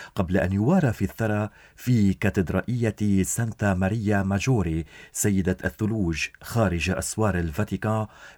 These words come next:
بحسب وصيته. رئيس الجمهورية جوزيف عون الذي شارك في الجنازة مع عقيلته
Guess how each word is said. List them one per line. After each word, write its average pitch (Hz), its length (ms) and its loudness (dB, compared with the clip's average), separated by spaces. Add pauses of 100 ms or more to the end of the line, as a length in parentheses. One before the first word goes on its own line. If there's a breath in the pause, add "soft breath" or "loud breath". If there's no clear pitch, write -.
(100)
بحسب 90 760 0 (120)
وصيته. - 720 -6 (420 loud breath)
رئيس 143 240 6
الجمهورية 151 760 4
جوزيف 95 400 0
عون 135 240 2
الذي 95 360 0
شارك 110 460 -2
في 101 140 -4
الجنازة 92 560 -2
مع 80 260 -8
عقيلته 101 720 -4